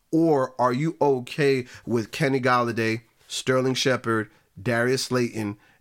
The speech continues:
and Evan Ingram as the, and a returning Saquon Barkley as weapons that you wanna give to Daniel Jones? Because I think last year what really helped the Giants was when the defense started to click and everybody knew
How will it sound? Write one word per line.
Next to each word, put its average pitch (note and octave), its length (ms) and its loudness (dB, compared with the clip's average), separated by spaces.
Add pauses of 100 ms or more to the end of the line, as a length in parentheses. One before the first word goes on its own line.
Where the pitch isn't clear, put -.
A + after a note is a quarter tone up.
(100)
and A#2+ 420 -2 (100)
Evan B2+ 300 -2
Ingram G#2+ 400 -4 (260)
as A#2 200 -2
the, A#2+ 280 -4
and D3+ 320 0
a B2+ 80 -2
returning A#2+ 720 -2 (240)
Saquon C3 460 0
Barkley A#2+ 380 0
as A2 180 -4
weapons B2 480 -2 (220)
that A2 180 -4
you B2 80 2
wanna A#2+ 380 0
give A2 380 -2
to G#2+ 80 -8
Daniel A2+ 360 -2
Jones? G#2 400 -4 (260)
Because A#2 220 -2
I B2+ 60 4
think D3 260 -2
last C3+ 400 0
year A#2+ 180 0
what A#2+ 240 -4
really B2 400 -2
helped B2 280 -4
the G#2 80 -14
Giants A#2 440 -2 (220)
was A2 460 -2
when A2+ 240 -2
the A2+ 80 -2
defense C3+ 480 -2
started A#2+ 340 -4
to - 140 -14
click - 320 -4 (420)
and A#2+ 140 -8
everybody B2 600 0
knew B2+ 460 -2